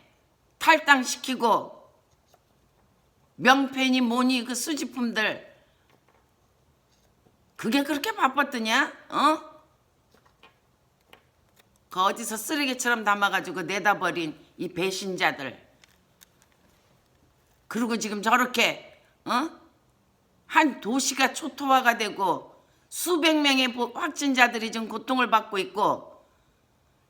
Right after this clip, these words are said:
전 국민이 우한에다 신경 쓰고 있는데 오늘 황교안 씨, 당신 얘기했더라고.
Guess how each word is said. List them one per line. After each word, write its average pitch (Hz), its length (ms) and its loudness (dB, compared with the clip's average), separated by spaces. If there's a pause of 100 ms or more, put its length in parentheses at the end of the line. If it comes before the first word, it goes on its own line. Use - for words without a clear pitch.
전 285 380 6
국민이 285 580 2
우한에다 254 640 4
신경 285 320 0
쓰고 254 300 -6
있는데 196 680 -6 (1300)
오늘 285 600 2 (240)
황교안 320 500 6
씨, 269 560 -2 (220)
당신 277 360 0
얘기했더라고. 262 1120 2